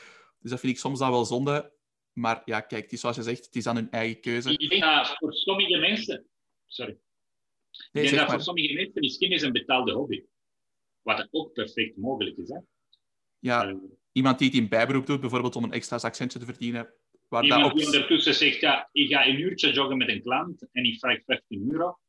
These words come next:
Speaker 2: En anders was ik zelf een uurtje gaan joggen met eentje voor nul euro.
Speaker 1: Ja.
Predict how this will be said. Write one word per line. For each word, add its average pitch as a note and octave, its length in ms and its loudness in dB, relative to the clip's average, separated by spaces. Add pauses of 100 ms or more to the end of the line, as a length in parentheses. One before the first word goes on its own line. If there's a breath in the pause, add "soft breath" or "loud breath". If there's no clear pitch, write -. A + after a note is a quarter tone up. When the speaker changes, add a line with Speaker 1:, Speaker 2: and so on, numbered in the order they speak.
(440)
Speaker 2:
En G#2 140 -6
anders C3 400 0
was A2+ 220 -4
ik A2+ 120 -6
zelf B2+ 320 2
een G#2+ 120 -2
uurtje G#2+ 240 -6
gaan G2 160 -2
joggen G#2 260 -4
met F#2+ 100 -8
eentje D3+ 440 -4 (920 soft breath)
voor G#2+ 260 -6
nul A#2 220 0
euro. F#2 260 -2 (840)
Speaker 1:
Ja. - 400 -6